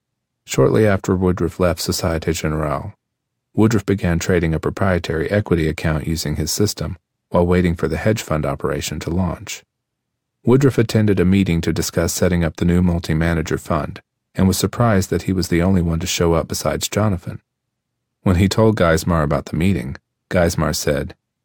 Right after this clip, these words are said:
"You've got to meet these other managers." At the next meeting, Woodruff again found that he was the only other manager there. "Jonathan, where is everyone else?" he asked. Jonathan replied,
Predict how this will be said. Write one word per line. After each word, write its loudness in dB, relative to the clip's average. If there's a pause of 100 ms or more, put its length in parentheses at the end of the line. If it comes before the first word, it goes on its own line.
(120)
"You've 0
got 2
to 4
meet 2
these 2
other 4
managers." 0 (800)
At 0
the 0
next 2
meeting, -2
Woodruff 0
again 2
found -2
that -8
he -2
was -2
the -2
only 0
other 2
manager -2
there. 0 (1300)
"Jonathan, 4
where 6
is 6
everyone 4
else?" 0
he -4
asked. -6 (800)
Jonathan -2
replied, -2